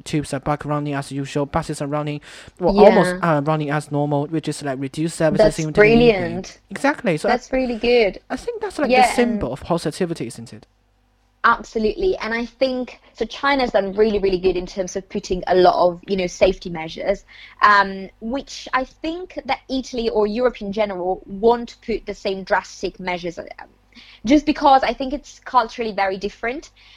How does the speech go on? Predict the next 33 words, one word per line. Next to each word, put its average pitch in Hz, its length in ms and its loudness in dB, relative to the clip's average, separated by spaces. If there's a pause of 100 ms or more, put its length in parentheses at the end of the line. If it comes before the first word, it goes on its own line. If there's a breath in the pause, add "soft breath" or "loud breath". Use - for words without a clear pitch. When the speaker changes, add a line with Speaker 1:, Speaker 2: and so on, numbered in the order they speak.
(140)
Speaker 2:
Um, 202 300 0
so 220 500 -2
we 254 180 -4
won't 269 260 4
be 233 160 4
as 226 140 0
good 208 460 -4 (140)
in 202 160 -14
terms 196 280 -4
of 190 120 -6
isolating. 185 720 -4
But 214 160 -4
I 226 140 2
think, 226 440 -6 (380 soft breath)
um, 208 220 2
so 233 140 -4
I've 220 200 0
just 285 280 -6
read 202 300 0 (100)
an 190 100 -6
article 208 600 -4
about, 170 520 -2
um, 175 500 -10
kind 202 200 -2
of 190 140 -8
the 190 240 -4
statistics 220 680 -4
of, 175 180 0 (120)
you 175 100 -8
know, 165 100 -10
mortality 202 560 -2
and 185 80 -2
everything. 180 400 -6